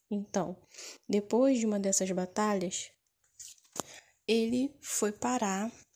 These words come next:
ele acabou indo parar em um desses mundos paralelos físicos à Terra,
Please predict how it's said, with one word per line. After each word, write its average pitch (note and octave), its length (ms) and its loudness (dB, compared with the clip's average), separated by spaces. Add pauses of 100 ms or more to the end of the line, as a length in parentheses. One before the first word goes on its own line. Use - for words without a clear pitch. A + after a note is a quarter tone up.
ele F#3+ 140 -2
acabou F#3 380 -2
indo G#3+ 200 0
parar G#3 420 -2
em G#3+ 220 -2
um A3 200 0
desses A#3+ 400 0
mundos G3+ 300 -2
paralelos G3 520 -2
físicos - 520 -6
à G#3 80 -2
Terra, F#3 400 -6